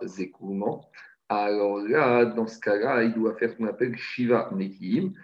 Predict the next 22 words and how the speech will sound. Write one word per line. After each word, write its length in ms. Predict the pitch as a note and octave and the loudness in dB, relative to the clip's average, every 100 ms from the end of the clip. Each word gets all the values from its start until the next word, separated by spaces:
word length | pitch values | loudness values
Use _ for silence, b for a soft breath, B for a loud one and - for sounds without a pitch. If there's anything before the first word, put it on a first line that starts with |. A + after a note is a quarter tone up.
| B B - | B B -6
Il 100 | A#2 | -2
doit 400 | A#2+ A#2+ A2+ - | 4 4 4 0
attendre 440 | - A2+ F#2+ - _ | 0 0 0 -10 _
sept 640 | - - - A2+ - - _ | -20 -2 4 4 2 -12 _
jours, 520 | A2 G2 G#2+ F3 - - | -16 -8 -2 -2 -4 -18
s'il 380 | _ - A2 G2+ | _ -6 -4 -4
a 60 | |
vu 280 | F#2+ G#2 F#2+ | -6 -10 -6
deux 240 | A#2 A2+ F#2+ | -2 -2 -2
écoulements, 520 | - - G#2+ B2+ - B B B B | -10 -10 -8 -8 -12 B B B B
et 160 | A#2+ B2 | 0 2
le 140 | A2+ | 2
septième 420 | A2 B2 A#2+ A#2 A2+ | 0 -4 -2 0 0
jour 180 | A#2 | -2
de 100 | G#2 | -4
propreté, 840 | G2 - G2 - G2 A2 D#3+ - - B B B - | -6 -8 -12 -12 -4 2 2 0 -10 B B B -6
euh, 360 | A2+ G#2 G2 F#2+ | -4 -4 -4 -6
de, 720 | F#2 G#2+ G2+ G2 F#2+ F#2 F2 - | -6 -4 -4 -4 -4 -6 -8 -10
il 140 | G#2 | -6
ira 160 | G2+ G2+ | -2 0
au 140 | F#2+ | -2
mikvé, 720 | F#2+ F2 F#2 G#2+ D#3+ G#3 - | -4 -8 0 4 4 2 -8